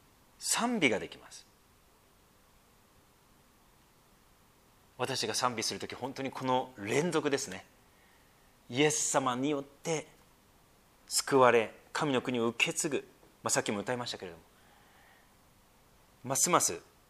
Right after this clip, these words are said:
信仰が強くなると、このように栄光を神にお返しすることができるわけです。で、次にですね、四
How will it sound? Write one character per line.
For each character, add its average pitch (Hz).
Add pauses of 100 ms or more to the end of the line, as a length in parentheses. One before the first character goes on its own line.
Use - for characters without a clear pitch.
(180)
信 120
仰 104
が 101
強 -
く 131
な 117
る 104
と、 123
こ 131
の 143
よ 180
う 156
に 92 (540)
栄 120
光 113
を 123
神 117
に 131
お 107
返 107
し -
す 117
る 107
こ -
と 98
が 90
で 87
き -
る 82
わ 76
け -
で -
す。 -
で、 165
次 214
に 180
で 95
す -
ね、 101 (640)
四 147